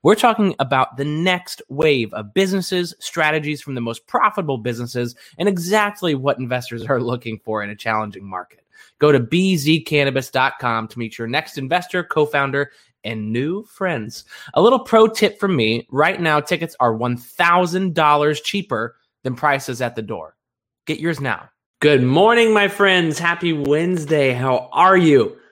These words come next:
Welcome to another episode of Cannabis Daily for Benzinga. My name's Elliot Lane, the one and only host.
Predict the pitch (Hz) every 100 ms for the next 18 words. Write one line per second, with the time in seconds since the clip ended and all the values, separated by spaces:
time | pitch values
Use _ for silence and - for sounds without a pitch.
0 | _ - 131 190 202 202 156 156 139 147
1 | 202 196 160 147 143 - 139 117 - 156
2 | 139 117 110 - 117 113 113 107 107 107
3 | 107 107 107 107 107 - 110 92 104 113
4 | 110 107 - - _ - 101 120 110 101
5 | 104 90 92 92 85 80 104 123 196 -